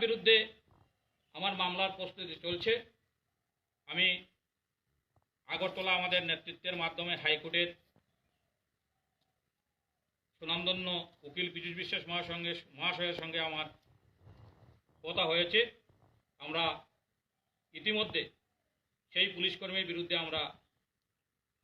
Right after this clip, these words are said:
মামলা করব। এবং আপনারা আজকে এখানে উপস্থিত হয়েছেন, আমি অনুরোধ করব, আমরা দেখতে পেয়েছি কিছুক্ষণ আগে ধর্মনগরের বিদ্যুৎ দপ্তরের এজিএম সাহেব বলেছেন আমার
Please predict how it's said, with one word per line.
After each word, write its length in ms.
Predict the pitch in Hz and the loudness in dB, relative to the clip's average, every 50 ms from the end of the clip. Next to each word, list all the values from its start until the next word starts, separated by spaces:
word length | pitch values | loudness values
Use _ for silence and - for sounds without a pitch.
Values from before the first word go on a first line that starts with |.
| _ _ _ _ _ 127 139 | _ _ _ _ _ _ -8
মামলা 260 | 156 165 170 196 208 208 | -4 0 2 2 2 2
করব। 160 | 214 214 208 220 226 226 - - - _ _ _ _ _ _ _ _ _ | 0 2 4 2 2 2 0 -6 -16 _ _ _ _ _ _ _ _ _
এবং 140 | 143 175 190 185 185 | -4 0 2 2 0
আপনারা 240 | 180 - 196 202 208 208 202 | 0 0 0 0 2 2 0
আজকে 200 | - - 208 208 208 208 - - _ _ _ _ _ _ _ _ _ _ - 147 | 0 0 0 0 0 0 -4 -10 _ _ _ _ _ _ _ _ _ _ -8 -4
এখানে 200 | 160 202 202 202 190 190 | -2 0 0 0 -2 -2
উপস্থিত 340 | - 226 220 - 247 240 175 196 | -2 -4 -4 -2 -4 -4 -2 2
হয়েছেন, 300 | 202 175 175 156 131 - - _ _ _ _ _ _ _ _ _ _ _ _ _ _ - | 2 2 2 0 -4 -8 -10 _ _ _ _ _ _ _ _ _ _ _ _ _ _ -4
আমি 120 | 160 208 220 220 | -2 0 0 0
অনুরোধ 280 | 220 233 247 254 262 262 - 220 | 2 2 2 0 0 0 0 0
করব, 160 | 202 170 - - - - _ _ _ _ _ _ _ _ _ _ _ _ _ 135 | -2 -2 -4 -8 -12 -16 _ _ _ _ _ _ _ _ _ _ _ _ _ -8
আমরা 140 | 156 202 196 175 | -4 -2 2 4
দেখতে 220 | 196 190 - - 220 214 | 4 2 2 -2 -2 2
পেয়েছি 240 | 214 202 - - 156 143 - | 4 2 2 2 -2 -6 -6
কিছুক্ষণ 380 | 170 170 190 175 - - 202 190 180 165 | -6 -6 -6 -8 -6 -6 -2 0 0 2
আগে 140 | 156 151 113 - - _ _ _ _ _ _ _ _ _ _ _ _ _ _ _ _ _ | 2 -2 -4 -4 -10 _ _ _ _ _ _ _ _ _ _ _ _ _ _ _ _ _
ধর্মনগরের 600 | 151 180 180 196 196 196 190 196 196 196 196 190 190 - - _ _ _ _ _ _ _ _ _ _ _ _ | -8 -6 -4 -2 -2 0 0 2 4 4 2 2 0 -6 -14 _ _ _ _ _ _ _ _ _ _ _ _
বিদ্যুৎ 240 | 156 175 170 185 185 180 | -10 -4 -2 -2 -2 -2
দপ্তরের 360 | 190 190 - 185 180 185 180 175 | -2 -4 -4 0 2 4 4 4
এজিএম 240 | 170 170 185 185 170 170 | 4 2 0 0 2 0
সাহেব 160 | 180 180 175 156 | 0 0 0 -2
বলেছেন 260 | 160 165 165 170 175 160 156 160 | -2 -2 0 0 0 -2 -2 -4
আমার 140 | 160 160 | -4 -4